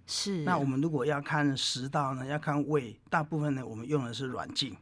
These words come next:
Speaker 1: 是。
Speaker 2: 用的是软镜，然后它是没有的，几乎都不会有任何伤口，如果没有什么意外的话，它是不会制造伤口的。
Speaker 1: 嗯。
Speaker 2: 那事实上还有另外一种内视镜呢，叫做硬镜。
Speaker 1: 是。
Speaker 2: 那它是一个长长的、长长很硬的东西。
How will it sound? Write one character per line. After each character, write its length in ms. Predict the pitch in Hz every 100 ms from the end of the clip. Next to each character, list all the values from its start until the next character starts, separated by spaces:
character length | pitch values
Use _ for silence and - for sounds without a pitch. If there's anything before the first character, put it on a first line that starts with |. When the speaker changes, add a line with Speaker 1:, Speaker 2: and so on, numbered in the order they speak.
| -
Speaker 1:
是。 300 | - - 208
Speaker 2:
用 160 | 165 156
的 80 | 147
是 100 | 156
软 220 | 113 90
镜， 180 | 123 110
然 100 | 120
后 80 | 139
它 140 | 151
是 180 | 151 151
没 180 | 123 139
有 160 | 113
的， 280 | 101 101 101 -
几 160 | - 190
乎 180 | 180 180
都 160 | 175
不 180 | 160 143
会 120 | 147
有 100 | 113
任 180 | 117 139 120
何 120 | 107
伤 240 | - 120
口， 240 | 123 - 113
如 80 | 151
果 80 | 127
没 100 | 139
有 100 | 127
什 140 | 104
么 60 | 107
意 160 | 123
外 160 | 120 104
的 100 | 101
话， 160 | 113 110
它 80 |
是 140 | 123 135
不 160 | 113
会 100 | 113
制 140 | 113 117
造 180 | 113 104
伤 240 | 113 104
口 180 | - -
的。 80 | -
Speaker 1:
嗯。 540 | 269 247 190 156 170 -
Speaker 2:
那 180 | 170 151
事 160 | 147 185
实 60 |
上 120 | 151
还 200 | 143 151
有 80 | 185
另 260 | - 147 175
外 140 | 139
一 60 | 156
种 180 | 117 107
内 100 | 135
视 220 | 110 127
镜 240 | 120 123
呢， 140 | 107 107
叫 160 | 131
做 200 | 123 123 113 -
硬 240 | 175 139
镜。 260 | - 147 - - - -
Speaker 1:
是。 260 | - 240
Speaker 2:
那 100 | 156
它 140 | 147 156
是 300 | 165 147 135
一 120 | 143
个 240 | 139 123 117
长 260 | - 170
长 220 | 147 127
的、 200 | 127 120 - -
长 280 | - - 165
长 160 | 156 143
很 240 | 139 143
硬 120 | 170
的 80 | 151
东 180 | 143 147
西。 300 | 143 139